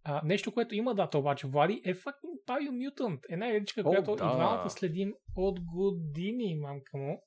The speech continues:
Speaker 2: Абсолютно.
Speaker 1: Biomutant най-после излиза в средата на тази година, двайсет и пети май.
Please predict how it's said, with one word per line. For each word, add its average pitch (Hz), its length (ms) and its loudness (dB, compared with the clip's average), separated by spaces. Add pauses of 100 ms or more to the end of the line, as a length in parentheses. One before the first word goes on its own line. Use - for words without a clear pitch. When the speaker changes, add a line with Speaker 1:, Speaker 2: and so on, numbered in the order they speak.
Speaker 2:
Абсолютно. 92 760 -6 (120)
Speaker 1:
Biomutant 175 640 0
най-после 180 440 -2
излиза 165 280 -2
в - 40 -8
средата 156 340 -4
на 151 60 -2
тази 147 240 0
година, 151 360 0
двайсет 139 340 -2
и 135 80 -10
пети 143 240 -6
май. 127 220 -6